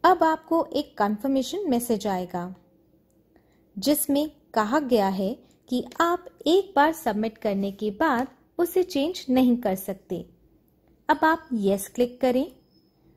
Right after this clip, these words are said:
आपका रजिस्ट्रेशन कंप्लीट हो गया है। अब कॉन्टेस्ट के दिए गए शेड्यूल टाइम पर ये स्टार्ट कॉन्टेस्ट बटन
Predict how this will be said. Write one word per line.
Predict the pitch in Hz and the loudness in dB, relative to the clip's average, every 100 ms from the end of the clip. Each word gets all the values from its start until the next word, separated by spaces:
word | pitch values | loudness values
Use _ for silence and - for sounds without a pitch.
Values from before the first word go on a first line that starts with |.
| _ - | _ 2
आपका | 359 403 - 349 | 2 2 2 4
रजिस्ट्रेशन | 294 214 269 285 269 262 | 4 0 -2 -4 -2 -2
कंप्लीट | 240 214 208 254 - | 0 -2 -2 -2 -2
हो | - 247 | 0 0
गया | 196 196 185 | 2 0 0
है। | 190 175 - _ _ _ _ _ _ _ _ - | -2 -6 -8 _ _ _ _ _ _ _ _ 2
अब | 285 - | 2 4
कॉन्टेस्ट | 302 302 294 392 415 - - | 4 4 4 0 0 -4 -4
के | 330 | -4
दिए | 214 208 247 294 | -4 -4 -2 -2
गए | 226 254 | 0 0
शेड्यूल | 262 208 185 233 311 | 0 -4 -2 -2 -2
टाइम | 302 220 185 | -2 -2 -4
पर | 180 175 202 262 _ _ - | -6 -6 -6 -8 _ _ -2
ये | 277 | 0
स्टार्ट | 302 - 285 349 - | 0 2 2 0 0
कॉन्टेस्ट | 247 220 208 302 330 - | 2 2 2 0 0 0
बटन | 202 190 302 | -2 0 -2